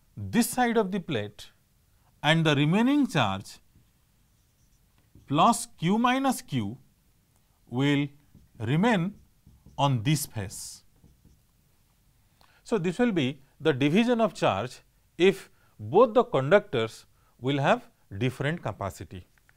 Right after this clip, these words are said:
Now, let us summarize this one. First, what we have taken, that what is the process in which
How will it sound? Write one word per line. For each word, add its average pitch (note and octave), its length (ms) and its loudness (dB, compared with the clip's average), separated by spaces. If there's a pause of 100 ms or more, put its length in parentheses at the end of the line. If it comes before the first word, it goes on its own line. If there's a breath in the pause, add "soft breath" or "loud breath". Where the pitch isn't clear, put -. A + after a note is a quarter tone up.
(160)
Now, A#3 180 2
let E3 200 4
us A#3+ 100 4
summarize E3+ 540 4
this B2+ 220 -4
one. F2+ 200 -14 (880)
First, - 460 4 (280)
what G#3 260 0
we A#3 100 2
have G#3+ 220 2
taken, C#3 440 2 (580)
that F3+ 280 2 (120)
what D3+ 260 -2
is C4 160 0
the A#3+ 100 6
process F#3+ 560 2
in D#3+ 280 -2
which F#3 520 0